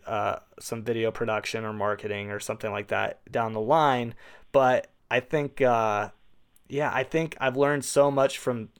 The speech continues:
from being in this business that it, it's, it's only gonna help me in the future. So, um, so even though, you know, it is one of these kinds of jobs where,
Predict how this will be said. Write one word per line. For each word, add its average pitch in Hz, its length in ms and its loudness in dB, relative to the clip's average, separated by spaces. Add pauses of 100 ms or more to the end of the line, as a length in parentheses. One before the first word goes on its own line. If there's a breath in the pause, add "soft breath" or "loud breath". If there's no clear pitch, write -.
(120)
from 120 200 -2
being 123 300 0
in 117 100 -4
this 113 180 -4
business 113 520 -4
that 101 400 -2
it, - 380 -6
it's, - 280 -10
it's - 240 -8
only 117 240 0
gonna 107 180 -6
help 107 240 0
me 104 140 -6
in 101 100 -6
the 104 60 -10
future. 98 540 -6
So, 101 440 -4 (640 soft breath)
um, 101 440 -6 (720)
so 143 140 4
even 170 280 4
though, 156 220 10
you 135 180 2
know, 120 220 4
it 113 140 2
is 135 440 2
one 135 160 2
of 131 60 0
these 123 160 -2
kinds 131 240 -2
of 113 80 -4
jobs 117 500 0
where, 110 340 0